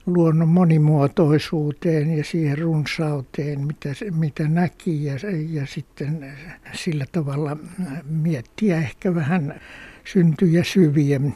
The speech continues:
Minä, minulla ei ole minkäänlaista laulun ääntä, mutta jostain syystä teki mieli tämmöisellä esimerkiksi posoaavalla laulaa jotain, kun oli aivan varma, että kukaan ei kuule.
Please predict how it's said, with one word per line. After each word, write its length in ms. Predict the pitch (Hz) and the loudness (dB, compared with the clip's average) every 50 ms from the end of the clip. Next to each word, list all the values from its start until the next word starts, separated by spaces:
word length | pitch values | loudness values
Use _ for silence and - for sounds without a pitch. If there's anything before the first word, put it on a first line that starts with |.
| - 214 170 156 | -2 0 2 4
Minä, 420 | 175 175 185 180 165 156 170 180 170 | 6 6 8 6 6 4 2 2 2
minulla 420 | 143 190 202 185 185 180 180 180 | 4 6 6 8 8 6 6 6
ei 80 | 175 170 | 6 6
ole 140 | 180 196 185 | 6 4 4
minkäänlaista 840 | 175 202 208 185 - - 180 160 156 170 165 - - - 170 175 | 6 6 6 4 4 4 4 4 4 4 2 2 0 -2 0 2
laulun 540 | 170 202 208 185 175 160 147 139 147 147 147 | 2 4 6 6 6 6 6 4 4 2 2
ääntä, 500 | 165 170 160 147 143 131 135 117 - 135 | 2 2 2 2 2 0 -2 -2 -2 -2
mutta 360 | 131 139 135 - - - 170 | -2 -2 -4 -6 -6 -4 -2
jostain 560 | 156 160 165 - - - - 160 143 135 143 - | 2 2 2 0 -2 -4 -2 -2 0 0 -2 -2
syystä 560 | - - 151 151 135 - - - - 170 135 | -2 0 0 0 0 -2 -6 -8 -6 -8 -6
teki 320 | - - 151 131 - 160 | -4 -6 -8 -6 -4 -4
mieli 420 | 139 147 151 156 139 139 147 151 - - - - - - - - - - - - _ _ - | -2 0 0 0 0 -2 -4 -6 -10 -12 -20 -20 -20 -18 -18 -20 -20 -20 -20 -20 _ _ -4
tämmöisellä 460 | 139 143 135 110 - 160 143 147 147 | -2 -2 -2 -2 -2 -2 0 2 2
esimerkiksi 360 | 135 107 160 151 131 - _ - | 2 2 2 0 0 0 _ -2
posoaavalla 1000 | - 160 143 - - 160 151 147 143 143 165 151 139 139 139 147 156 147 143 143 | 0 0 2 2 2 0 0 0 0 -2 -2 -2 -2 -2 -2 0 0 2 2 4
laulaa 680 | 160 170 165 147 147 143 123 131 135 131 120 120 120 143 | 6 6 6 6 6 4 4 2 -2 -4 -4 -6 -6 -4
jotain, 840 | 143 160 160 151 139 - - 190 156 139 143 175 180 175 156 107 - - - - | -2 0 0 0 -2 -2 -2 -2 -2 0 -2 0 2 2 2 2 0 -10 -18 -8
kun 240 | - 156 147 156 190 | -4 0 0 0 0
oli 280 | 180 175 165 170 180 185 | 2 4 6 6 8 8
aivan 460 | 175 196 208 185 160 160 147 131 131 | 8 8 10 10 10 8 6 6 8
varma, 500 | 151 143 143 131 131 127 135 135 123 123 | 6 6 6 6 4 4 4 4 4 2
että 220 | 120 - - 139 - | 0 -2 -4 -6 -4
kukaan 640 | - 156 139 - - - 139 127 131 117 120 131 143 | -2 -2 -2 -2 -2 -4 -2 -2 -2 -4 -4 -4 -2
ei 260 | 147 135 113 123 117 - - | -2 -2 -2 -4 -6 -10 -10
kuule. 640 | - 170 135 127 123 113 110 101 - 117 120 139 | -8 -8 -6 -6 -6 -6 -8 -8 -8 -8 -8 -6